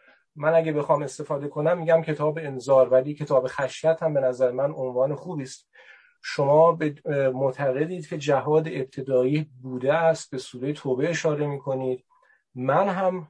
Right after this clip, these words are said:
تصورم این است که همین گونه است، جهاد ابتدایی بوده است و سوره توبه دقیقاً جهاد ابتدایی است، منتها به معنی که فکر می‌کنم کمی متفاوته با اون معنی که منظور شماست و بهش می‌رسم. شما درباره قدرت و قدرت نمایی پیامبر صحبت می‌کنید و من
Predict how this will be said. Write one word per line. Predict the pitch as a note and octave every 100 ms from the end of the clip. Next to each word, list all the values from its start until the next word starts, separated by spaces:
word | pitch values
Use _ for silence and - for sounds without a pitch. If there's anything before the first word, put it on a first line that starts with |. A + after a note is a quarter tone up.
| _
تصورم | C#3 C#3+ C3 C3+ D#3 E3
این | E3
است | E3 -
که | -
همین | D3 E3 F3
گونه | A2 G2+
است، | - -
جهاد | C#3 A#2 C3+ D3+
ابتدایی | C3 - B2 A#2+ A#2+
بوده | E3 C3 -
است | B2 - -
و |
سوره | A2+ - A#2 A#2
توبه | - A#2 C#3+
دقیقاً | D3 A#2+ A#2+ E3
جهاد | D#3+ D3 A#2+ A2
ابتدایی | G#2 - G#2+ G#2
است، | - -
منتها | C3 C#3+
به | E3
معنی | D3+ C#3 C3+ B2+ D3+ F#3
که | - F#3 F#3 _ _ _ -
فکر | D3+
می‌کنم | E3 E3+ E3
کمی | D#3 E3
متفاوته | E3+ D3 C3+ C3+ C#3 B2+ D3 E3+
با | D#3
اون | D3
معنی | D3+ C#3 B2+ C3+ D#3
که | - E3
منظور | D#3 C3 A#2 A#2+
شماست | B2 - B2+ D3+ -
و |
بهش | B2+ B2+ C3
می‌رسم. | C#3 C3 A2 - - _ _ _ _ _ _ _ _
شما | - D3 F#3
درباره | F#3 E3 D#3 D3 E3 F3+ -
قدرت | D3+ C#3+ C#3 D#3 G#3+
و | D#3
قدرت | C#3+ C3 C#3 C3
نمایی | C3 B2+ B2 B2+ D3+
پیامبر | C#3+ B2+ A#2 A#2+ D3+
صحبت | - D3 - D3 D#3+ C#3+ D3
می‌کنید | C3+ C#3 C#3 C#3 B2+
و | C3
من | C#3+ F#3+